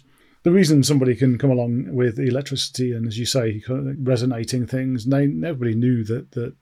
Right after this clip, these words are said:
that musical notes were, that were, were, were resonant frequencies. They understood that, and that, that was not, that wasn't a, a revelation at that point. So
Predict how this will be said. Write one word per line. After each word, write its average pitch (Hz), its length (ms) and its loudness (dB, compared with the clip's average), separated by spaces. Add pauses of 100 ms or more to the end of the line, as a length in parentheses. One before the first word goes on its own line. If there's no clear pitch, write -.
(140)
that 127 160 -10
musical 120 340 -6
notes 117 420 -6
were, 113 440 -8
that 131 160 -10
were, 123 160 -6
were, 110 360 -4 (220)
were 107 240 -6 (260)
resonant 113 360 -2
frequencies. 123 480 -4
They 123 140 -4
understood 113 440 -2
that, - 300 -14
and 123 160 -8
that, 113 100 -10 (140)
that 117 160 -12
was 107 100 -8
not, 123 160 -6
that 117 140 -10
wasn't 101 400 -14
a, 120 60 -16
a - 20 -14
revelation 101 520 -14
at 123 60 -12
that 113 220 -12
point. 120 240 -16
So 123 180 -6